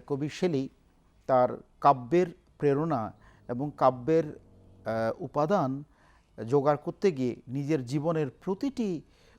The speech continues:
অংশে উনি ছুরি চালিয়েছেন। তাই শুরুতে আমি বলেছিলাম যে মন্দমধুর হাওয়ায় ভেসে যাওয়ার মতো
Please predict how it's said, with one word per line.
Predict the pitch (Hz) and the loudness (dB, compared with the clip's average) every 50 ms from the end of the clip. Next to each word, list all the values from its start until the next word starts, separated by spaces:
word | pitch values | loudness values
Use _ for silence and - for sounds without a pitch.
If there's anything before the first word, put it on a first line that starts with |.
| _ | _
অংশে | - 123 151 185 165 - - 135 120 104 - - _ _ _ _ _ - | 0 0 0 0 -2 -4 -6 -6 -6 -6 -8 -12 _ _ _ _ _ -12
উনি | 117 120 120 113 113 107 - - _ - _ _ _ - | -10 -8 -8 -8 -8 -8 -10 -14 _ -20 _ _ _ -12
ছুরি | - - 147 127 | -8 -8 -8 -6
চালিয়েছেন। | 117 - 104 85 82 - - - - - - _ _ _ _ _ _ _ _ _ _ _ _ _ _ _ _ _ _ _ _ - - | -8 -8 -10 -10 -12 -14 -18 -20 -20 -20 -20 _ _ _ _ _ _ _ _ _ _ _ _ _ _ _ _ _ _ _ _ -6 0
তাই | 131 127 127 131 - - - - - - | 2 2 2 2 0 -4 -10 -18 -20 -18
শুরুতে | - - 165 147 151 - 175 | -10 -8 -6 -6 -4 -4 -4
আমি | 165 160 156 | -4 -4 -4
বলেছিলাম | 139 135 143 139 139 - - 185 139 131 147 - _ _ _ - - _ _ - _ _ _ 110 113 | -4 -2 -2 -2 -4 -4 -6 -6 -6 -6 -6 -10 _ _ _ -20 -20 _ _ -20 _ _ _ -12 -8
যে | 110 117 123 120 113 113 - - | -4 -4 -2 -2 -2 -4 -8 -8
মন্দমধুর | - 127 135 143 147 139 156 156 160 170 170 196 180 | -6 -4 -4 -2 -2 -2 -2 -2 -2 -2 -2 -4 -4
হাওয়ায় | 147 156 156 143 143 143 143 | -4 -2 -2 0 0 0 -2
ভেসে | 127 135 139 - 147 135 | -4 -8 -8 -8 -6 -4
যাওয়ার | 123 131 127 127 131 131 | -2 0 0 0 -2 -2
মতো | 131 123 - 135 131 127 123 | -6 -8 -6 -6 -6 -6 -8